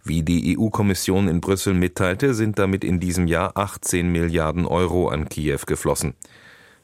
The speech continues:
Mit der sogenannten Makrofinanzhilfe soll die Ukraine trotz des russischen Angriffskriegs Gehälter und Renten zahlen sowie Krankenhäuser und Schulen finanzieren können. Es handelte sich um die vorerst letzte Überweisung, da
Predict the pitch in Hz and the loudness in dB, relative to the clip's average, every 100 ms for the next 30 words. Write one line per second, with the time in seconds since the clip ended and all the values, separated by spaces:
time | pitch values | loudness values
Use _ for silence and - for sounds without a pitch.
0 | - 73 - 73 67 78 80 80 78 82 | -6 -6 -4 -2 0 0 0 0 0 2
1 | 82 82 85 - 87 95 85 92 - 98 | 4 2 0 -2 -2 0 0 0 0 -2
2 | 95 120 104 92 92 82 - - 87 98 | 0 0 2 2 0 -2 -2 0 0 0
3 | 143 - 87 - - 76 - 80 80 82 | -2 -2 -2 -2 -4 -4 -4 -4 -2 -2
4 | 92 - 87 85 87 - - 92 - - | -2 -2 -2 -2 -4 -4 -4 -4 -6 -6
5 | 98 92 95 101 - 85 87 95 - 82 | -4 0 0 0 -2 0 -2 -2 -4 -4
6 | - 82 82 123 - - - - 107 110 | -2 0 0 -2 -6 -18 -20 -4 0 0
7 | 107 107 101 98 87 85 92 87 - 107 | 0 0 0 0 0 2 2 0 -2 0
8 | 104 95 80 82 78 - 80 78 76 71 | 2 2 0 0 0 -2 -2 -2 -2 -4
9 | 64 - _ - - - - - 101 120 | -4 -10 _ -20 -20 -20 -20 -8 -2 0
10 | 120 113 110 107 - 101 101 101 - 98 | 0 0 0 0 0 0 0 0 0 0
11 | - 95 95 - 95 95 - - 82 82 | 2 0 -2 0 0 0 -2 -2 2 2
12 | 80 80 76 92 123 - 80 78 | 2 0 2 0 -2 -2 -2 -2